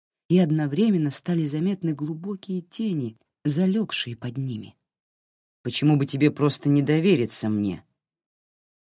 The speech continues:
Ред вздёрнула подбородок. «Пока не вижу оснований».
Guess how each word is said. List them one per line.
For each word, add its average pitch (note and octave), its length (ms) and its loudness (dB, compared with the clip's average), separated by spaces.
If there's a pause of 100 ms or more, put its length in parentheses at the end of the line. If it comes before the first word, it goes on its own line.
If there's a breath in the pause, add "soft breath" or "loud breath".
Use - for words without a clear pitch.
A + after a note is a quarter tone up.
(180)
Ред D#3 320 2
вздёрнула D3+ 640 0
подбородок. D3+ 760 -8 (960)
«Пока G3 240 2
не G3+ 160 8
вижу F#3+ 240 2
оснований». G3 640 -2